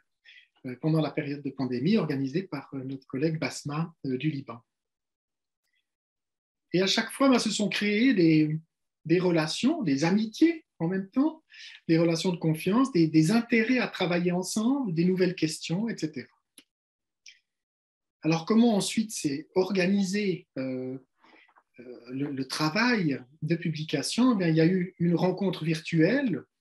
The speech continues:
avec une partie des auteurs, l'élaboration d'un texte de cadrage ensemble, des contacts pris avec une série d'auteurs qui ont déposé des, des projets. Euh, et puis, on s-, on a constitué un comité de,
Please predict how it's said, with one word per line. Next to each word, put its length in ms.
avec 320
une 140
partie 400
des 200
auteurs, 640
l'élaboration 680
d'un 140
texte 300
de 60
cadrage 540
ensemble, 760
des 200
contacts 480
pris 220
avec 300
une 100
série 360
d'auteurs 560
qui 120
ont 80
déposé 520
des, 260
des 100
projets. 680
Euh, 480
et 200
puis, 580
on 80
s-, 340
on 60
a 80
constitué 680
un 140
comité 800
de, 180